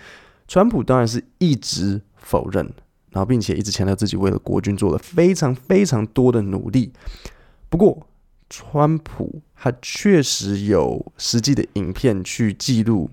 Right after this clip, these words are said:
哦，有，就是他当着大家的面前讲军人的坏话。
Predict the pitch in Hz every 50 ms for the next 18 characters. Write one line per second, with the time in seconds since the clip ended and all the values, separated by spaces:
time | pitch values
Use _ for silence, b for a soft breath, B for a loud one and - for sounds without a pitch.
0 | - _ _ _ _ _ - - 98 92 95 - - - - - 143 139 135 143
1 | 131 - 139 147 135 - - _ _ - 139 143 143 131 113 - 120 117 113 113
2 | 107 104 107 117 113 98 - - 90 90 92 - - - - - - - - _
3 | - - 117 117 110 98 95 90 - - 90 - - - - - - B